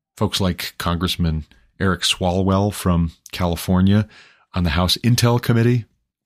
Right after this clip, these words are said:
after the F B I revealed that he had had a close, intimate relationship with a Chinese spy named Fang Fang. Oh,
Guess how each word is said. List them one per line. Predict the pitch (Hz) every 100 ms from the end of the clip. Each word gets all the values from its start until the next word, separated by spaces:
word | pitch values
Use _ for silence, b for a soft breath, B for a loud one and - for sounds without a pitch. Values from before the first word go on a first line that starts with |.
| _
after | 98 104 - - 143 139 - _ _ _ _ -
the | 110
F | 107
B | - 107
I | 104
revealed | 104 90 101 104
that | 98 90
he | 92
had | 78
had | 87 87 90 b b b b b _ _ _
a | 92
close, | 85 - - 117 113 -
intimate | - 107 - 101
relationship | 117 90 90 - 107 - 95 - - _ _ _ _ _
with | 92 87 82 - - - _ _ _ _ _ -
a |
Chinese | 85 98 90 85 -
spy | - 101 104 113 101 -
named | 80 -
Fang | - 104
Fang. | 101 110 113 - _ _ _ _ _ - _ _ _ _ _ _
Oh, | - 127